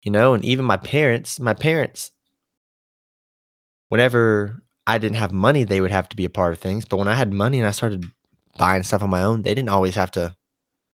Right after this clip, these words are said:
they didn't give me permission. You know, if I, for example, when I was,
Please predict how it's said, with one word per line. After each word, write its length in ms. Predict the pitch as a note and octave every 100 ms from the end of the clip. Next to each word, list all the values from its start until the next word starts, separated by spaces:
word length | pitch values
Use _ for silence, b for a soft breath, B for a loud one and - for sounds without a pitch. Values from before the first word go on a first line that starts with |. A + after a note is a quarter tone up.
| _ _ _ _ - -
they 220 | G2 G2+
didn't 180 | B2 A#2+
give 120 | G#2+
me 120 | G2+
permission. 580 | F#2 G#2 F2 F2+ - G#2+ B B B B B _
You 100 | A2
know, 80 | A2+
if 100 | A2
I, 220 | B2 C3 - _ _ -
for 100 | B2
example, 360 | B2 C3 B2+
when 100 | A#2+
I 60 | A#2
was, 200 | A#2